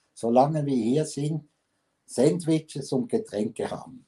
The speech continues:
Da ist er fast ausgeflippt, oder? Einen doppelten Monatslohn. Und dann sind wir, sind wir da gesessen, haben weitergespielt. Man muss sich vorstellen, da war morgens zwei, halb drei schon.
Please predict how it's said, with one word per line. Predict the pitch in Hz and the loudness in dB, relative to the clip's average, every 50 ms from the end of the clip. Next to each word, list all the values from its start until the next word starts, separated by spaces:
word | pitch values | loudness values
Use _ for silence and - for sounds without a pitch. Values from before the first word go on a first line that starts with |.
| _ _ _ _ _ _ _ _ _ _ _ _ - | _ _ _ _ _ _ _ _ _ _ _ _ -12
Da | - 87 | -10 -8
ist | 85 - - - | -8 -8 -4 -2
er | 95 - | -2 -2
fast | - 95 101 101 - - 107 | -2 -2 -2 -2 -2 -4 -2
ausgeflippt, | 107 143 147 147 - - 147 - - 165 165 - _ - - | 0 0 0 -2 -2 -4 -6 -6 -6 -8 -14 -14 _ -12 -10
oder? | 101 107 - - 95 | -10 -10 -8 -8 -10
Einen | 90 - | -6 0
doppelten | - 117 117 - - 110 104 - 101 95 | 0 0 0 0 -4 -14 -12 -8 -8 -6
Monatslohn. | 95 107 110 127 147 143 131 127 127 - - 76 78 87 - 131 151 147 _ _ _ _ _ _ _ _ _ _ _ _ _ _ _ _ _ _ _ _ _ _ _ _ _ _ _ _ _ _ _ - | -2 -2 -2 0 0 0 -2 -2 -4 -6 -12 -16 -14 -12 -10 -10 -10 -10 _ _ _ _ _ _ _ _ _ _ _ _ _ _ _ _ _ _ _ _ _ _ _ _ _ _ _ _ _ _ _ -16
Und | - 139 - - | -16 -14 -10 -6
dann | 147 170 165 | -4 -4 -4
sind | - - 139 135 135 131 - | -2 0 0 0 0 2 6
wir, | 123 123 120 120 123 - _ _ _ _ _ _ _ _ _ _ _ _ _ _ _ - | 6 8 8 6 4 0 _ _ _ _ _ _ _ _ _ _ _ _ _ _ _ -18
sind | - - 104 98 | -14 -12 -10 -10
wir | 90 82 - | -10 -8 -4
da | - 92 90 | -4 -4 -4
gesessen, | - - - - - 113 127 - - 120 120 110 | -4 -8 -10 -8 -6 -6 -6 -6 -4 -2 0 0
haben | 101 95 92 87 | 0 -2 -4 -4
weitergespielt. | 92 104 123 127 - - 131 - - 131 127 - - 120 135 170 175 175 - | -2 -2 -4 -4 -4 -8 -10 -8 -8 -8 -8 -8 -8 -8 -6 -6 -6 -8 -8
Man | 107 101 101 110 | -6 -6 -4 -4
muss | 110 107 - - | -6 -6 -8 -14
sich | - - _ | -20 -20 _
vorstellen, | - - 113 165 185 180 - - - - - - _ _ _ _ _ _ - | -6 0 2 2 2 2 0 -10 -16 -16 -18 -20 _ _ _ _ _ _ -12
da | 85 | -6
war | 85 90 90 | -4 -2 0
morgens | 95 107 107 107 - - 92 90 - - - | 4 6 6 6 6 2 -4 -8 -10 -10 -12
zwei, | - - 85 101 110 120 143 151 | -12 -8 -6 -4 -2 0 0 0
halb | 117 107 110 95 87 - - - | 0 0 -2 -4 -4 -6 -14 -16
drei | 90 90 107 110 117 139 143 | -12 -8 -6 -4 -4 -4 -6
schon. | - - 135 147 156 160 151 - | -6 -6 -6 -4 -4 -4 -6 -10